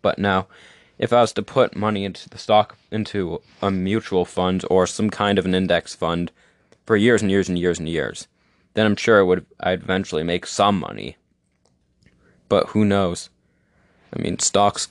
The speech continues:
can fail, stocks can go up, and yeah. But yeah, anyway. So what is wrong with wealth? Well, there are some people who would say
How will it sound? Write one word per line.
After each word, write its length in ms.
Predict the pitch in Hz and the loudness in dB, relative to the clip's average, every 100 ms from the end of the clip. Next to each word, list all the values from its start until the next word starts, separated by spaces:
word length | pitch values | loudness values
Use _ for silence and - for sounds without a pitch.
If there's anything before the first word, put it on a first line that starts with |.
| - | -12
can 160 | - 98 | -6 -6
fail, 480 | - - 98 101 101 | -2 2 4 4 2
stocks 420 | - 92 90 - | 2 2 2 -2
can 300 | - 87 85 - | -6 -6 -6 -2
go 280 | 95 98 95 | 2 4 6
up, 260 | 98 - - - - | 4 0 -12 -18 -10
and 800 | 85 151 - 50 - - - - _ _ | -8 -8 -10 -10 -12 -12 -14 -16 _ _
yeah. 340 | 101 82 58 - _ _ _ _ _ _ _ _ _ _ _ _ - | 0 2 2 -2 _ _ _ _ _ _ _ _ _ _ _ _ 4
But 180 | 127 | 4
yeah, 280 | 127 123 87 - - | 6 6 4 2 -2
anyway. 560 | 113 107 85 82 80 - _ _ _ _ - - _ | 0 2 2 0 0 -4 _ _ _ _ -20 -20 _
So 220 | - 113 | 0 4
what 180 | 117 135 | 6 4
is 180 | 135 104 | 2 0
wrong 380 | 107 113 101 101 | 2 4 2 0
with 160 | 90 | -4
wealth? 560 | 87 90 85 78 - - - | -2 2 2 0 -8 -20 -2
Well, 300 | 113 120 113 | 4 4 4
there 160 | 120 | 2
are 40 | 117 | 0
some 380 | - 123 131 120 | 0 -2 -2 -4
people 440 | 104 101 98 95 | -6 -4 -2 -4
who 240 | - 104 | -2 -2
would 180 | 92 92 | -2 -6
say 460 | - - 90 90 | -4 0 2 0